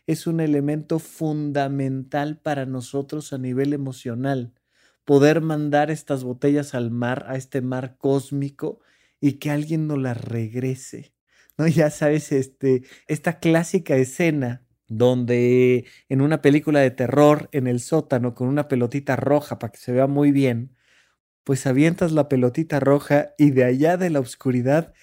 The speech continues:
alguien te la regresa. <laughs> Da miedo, pero por supuesto que lo siguiente que quieres hacer es volver a aventar la pelotita a ver si vuelve a regresar. Y así estamos desde hace un rato los seres humanos mandando mensajes al cosmos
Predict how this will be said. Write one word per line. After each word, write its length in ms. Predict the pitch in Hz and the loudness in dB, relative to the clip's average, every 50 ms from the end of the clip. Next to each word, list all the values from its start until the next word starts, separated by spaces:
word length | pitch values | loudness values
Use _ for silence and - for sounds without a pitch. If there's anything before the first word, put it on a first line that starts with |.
| _ _ _ _ - | _ _ _ _ 4
alguien 440 | 170 165 180 175 185 196 190 185 | 4 4 6 6 6 4 4 4
te 140 | 185 190 170 | 2 2 2
la 160 | 160 147 139 | 4 4 4
regresa. 960 | 135 135 135 131 131 135 135 156 170 180 202 214 202 - - 196 - - 190 - 190 180 165 - - | 2 4 4 4 4 2 2 -2 -2 2 0 0 0 0 -2 -2 -2 -2 -4 -4 -4 -4 -4 -8 -14
<laughs> 320 | _ _ - - _ _ - | _ _ -20 -20 _ _ -2
Da 240 | 143 160 185 208 | 4 6 6 8
miedo, 800 | 220 226 226 220 220 220 214 202 190 185 185 220 320 - _ _ _ _ _ _ _ - | 8 6 4 6 8 8 8 8 6 6 4 4 0 -4 _ _ _ _ _ _ _ 4
pero 260 | 208 190 185 185 165 | 6 8 8 8 6
por 160 | 185 180 175 | 6 4 6
supuesto 460 | 170 180 156 165 202 214 208 - 254 | 6 4 6 6 4 4 4 2 -2
que 100 | 233 247 | -2 4
lo 100 | 220 208 | 2 2
siguiente 520 | 196 - 190 170 170 190 208 196 202 226 214 | 4 4 0 4 6 6 6 6 4 -2 -2
que 140 | 202 180 | -2 -4
quieres 280 | 175 208 214 214 190 - | -4 -4 -4 -4 -4 -8
hacer 220 | - - 220 214 | -4 4 6 6
es 80 | 220 202 | 6 6
volver 300 | 196 202 185 185 208 214 | 6 4 6 6 6 6
a 40 | 226 | 8
aventar 340 | 220 208 180 165 202 202 208 | 8 8 8 8 2 2 2
la 140 | 226 208 | 2 0
pelotita 640 | 196 208 180 165 165 175 214 220 208 233 220 165 160 | 2 2 2 2 2 0 -2 -2 2 2 0 4 4
a 60 | 160 | 4
ver 160 | 160 180 196 202 | 6 6 4 2
si 120 | - 220 | 2 4
vuelve 280 | 202 208 220 226 226 220 | 4 6 6 6 4 4
a 40 | |
regresar. 760 | 214 196 185 160 147 139 139 139 139 - - 156 - - _ _ _ _ _ - _ _ - | 4 4 2 2 2 2 0 0 -2 -6 -14 -14 -14 -18 _ _ _ _ _ -20 _ _ 0
Y 80 | - 180 | 2 2
así 200 | 170 165 - 220 | 2 2 0 -2
estamos 580 | 226 220 - - 214 185 170 165 156 151 143 | -4 -4 -4 -6 -4 -4 -2 -2 -2 -2 0
desde 240 | 139 143 139 147 170 | 2 0 2 2 0
hace 180 | 170 165 - 190 | -2 -2 -2 -2
un 140 | 175 165 156 | -2 0 0
rato 320 | 156 156 151 - - 147 | 0 0 0 0 -4 -4
los 140 | 131 131 - | -4 -4 -4
seres 280 | - 151 151 151 - | -4 -4 -4 -4 -4
humanos 400 | 147 135 131 131 135 139 139 135 | -4 -4 -4 -2 -2 -2 -2 -2
mandando 400 | 135 131 127 127 131 135 135 139 | -2 -4 -4 -2 -2 -2 -2 -2
mensajes 480 | 135 131 127 123 123 143 139 - - 131 | -4 -6 -8 -6 -8 -10 -10 -10 -12 -8
al 200 | 123 120 120 117 | -6 -6 -6 -6
cosmos 440 | - 131 139 131 127 135 139 135 | -2 -2 -2 -2 -2 -6 -8 -8